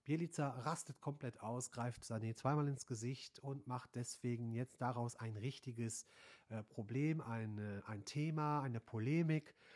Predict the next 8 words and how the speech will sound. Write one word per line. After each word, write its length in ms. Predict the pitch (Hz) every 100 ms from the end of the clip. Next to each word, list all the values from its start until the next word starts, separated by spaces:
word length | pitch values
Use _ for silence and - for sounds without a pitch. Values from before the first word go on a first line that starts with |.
| - - -
Und 400 | 135 156 175 -
natürlich, 680 | 135 - 139 139 135 - 139
äh, 240 | 127 123 - - - - 359
sind 340 | - 165 160
da 140 | 151 135
diverse 460 | 135 123 131 127
Diskussionen 800 | 117 120 - 107 - 151 180 175
entstanden. 840 | 151 156 - - 170 180 160 170